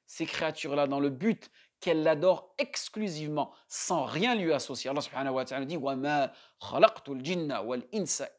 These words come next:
illa liya'budun. » Je n'ai créé les djinns et les hommes que pour qu'ils m'adorent. Qu'est-ce que l'adoration ? L'adoration, barakallahu fikoum, est un droit d'Allah sur ses serviteurs. Comme l'a dit le prophète sallallahu alayhi wa sallam à Mu'adh ibn Jabal,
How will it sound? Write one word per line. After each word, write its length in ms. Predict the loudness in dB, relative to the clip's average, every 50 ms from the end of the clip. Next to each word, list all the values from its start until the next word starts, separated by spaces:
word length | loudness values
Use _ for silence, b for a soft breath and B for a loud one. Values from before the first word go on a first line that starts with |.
| -6
illa 440 | -2 -2 0 0 2 6 8 8 8 8
liya'budun. » 580 | 6 4 2 2 0 -2 -4 -6 -6 -6 -8 -10 b b b b b
Je 140 | -10 -6 -2
n'ai 160 | -2 -2 -2
créé 260 | -2 -4 -2 -2 0
les 180 | 0 -2 -2 -4
djinns 220 | -4 -2 0 0
et 60 | 0
les 240 | 0 0 0 4 4
hommes 240 | 6 6 6 4 0 -8 -14 _ _ _ _ _ _ _
que 140 | -2 -2 -2
pour 260 | -2 -2 -8 -8 -8
qu'ils 160 | -6 -6 -6 -2
m'adorent. 500 | -2 0 2 4 4 4 2 -2 -8 _ _ _ _ _ _ _ _ _ _ _ _ _
Qu'est-ce 240 | -8 -6 -6 -6 -6
que 100 | -6 -4
l'adoration ? 720 | -4 -4 -4 -4 -4 -4 -4 -6 -6 -6 -8 -8 -10 -10 _ _ _ _ -6
L'adoration, 480 | -4 -2 0 2 0 0 0 0 2
barakallahu 380 | 6 6 6 6 4 2 0 0
fikoum, 280 | 0 -2 -4 -4 -4 -4 -2
est 200 | -4 -2 2 2
un 80 | 2 2
droit 320 | 4 4 8 8 8 8
d'Allah 420 | 8 4 4 6 4 4 4 4 -2
sur 540 | -12 -14 -12 -10 -8 -2 0 0 0 -2 -4
ses 140 | -10 -10
serviteurs. 600 | -8 -8 -6 -8 -6 -8 -8 -2 0 0 0 -2 -6 b b b b b b b b
Comme 180 | 0 2 8 8
l'a 80 | 8
dit 120 | 8 8 4
le 80 | 0
prophète 360 | 0 0 -4 -2 -2 -2 -4 -2
sallallahu 440 | -4 -2 -2 2 4 6 6 6 6
alayhi 200 | 4 2 2 2
wa 120 | 2 0
sallam 400 | 0 0 -4 2 2 2 2 2 -2
à 340 | 0 2 4 4 4 2 2
Mu'adh 340 | 0 2 4 6 6 6 6
ibn 200 | 4 -2 -2 -2
Jabal, 460 | 0 -2 4 10 10 10 10 10 2